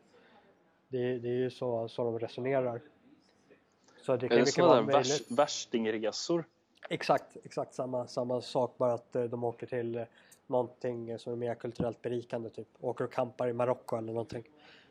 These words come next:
Speaker 2: <laughs> Ja, det är väl dit de skulle vilja skicka oss, så kan vi aldrig bli halshuggna.
Speaker 1: <laughs> Ja. Eh, ja. Vart, eh, vart har
Speaker 2: Nej.
Speaker 1: man kunnat hitta den här rapporten?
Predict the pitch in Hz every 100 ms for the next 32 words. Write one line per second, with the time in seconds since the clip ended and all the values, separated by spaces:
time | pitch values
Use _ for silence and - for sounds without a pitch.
0 | _ _ _ - - 190 - - _ _
1 | _ - - - - - - - - -
2 | - - - 113 127 131 131 120 139 139
3 | 147 143 127 117 107 - - - 113 -
4 | 127 113 113 107 113 135 123 101 104 110
5 | - - 82 - - - - _ _ -
6 | - - - _ _ _ _ 147 143 139
7 | 135 135 127 _ _ _ _ _ _ _
8 | - - _ _ _ 131 _ _ 147 _
9 | - - - - 151 165 - - - -
10 | _ _ 156 165 - - 175 165 127 131
11 | 139 - 165 156 156 185 185 117 117 -
12 | - 117